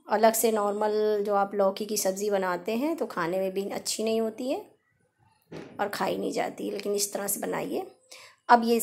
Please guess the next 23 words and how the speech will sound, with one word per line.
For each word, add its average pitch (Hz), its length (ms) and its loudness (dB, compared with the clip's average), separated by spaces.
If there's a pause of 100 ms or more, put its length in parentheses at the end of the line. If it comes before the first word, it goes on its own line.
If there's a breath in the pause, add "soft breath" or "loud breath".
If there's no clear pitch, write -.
आपने 226 440 2
जब 214 200 -4
मूली 214 380 0
और 220 200 4
ये 214 200 2
भून 226 300 2
लिया 247 260 4
है, 285 160 0
उसके - 340 -2
बाद 196 440 0
थोड़ा 208 200 0
सा 226 200 0
पकने 190 340 -4
के 190 140 -6
बाद 196 360 0
आप 214 120 2
मूली 180 300 -2
के - 120 -8
जो 185 120 -8
पत्ते 190 380 -2
आपने 254 300 0
काटे 233 340 0
हैं 339 200 -2